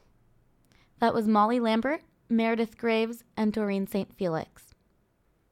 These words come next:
Not only was Prince a prolific musician, he also tried his hand at acting and directing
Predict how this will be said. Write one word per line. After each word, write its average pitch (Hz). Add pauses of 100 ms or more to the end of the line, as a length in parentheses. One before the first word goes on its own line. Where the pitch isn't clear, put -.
(140)
Not 262
only 254
was 247
Prince 220
a 226
prolific 226
musician, 185 (160)
he -
also 240
tried 196
his 196
hand 185
at 185
acting 233
and 202
directing 190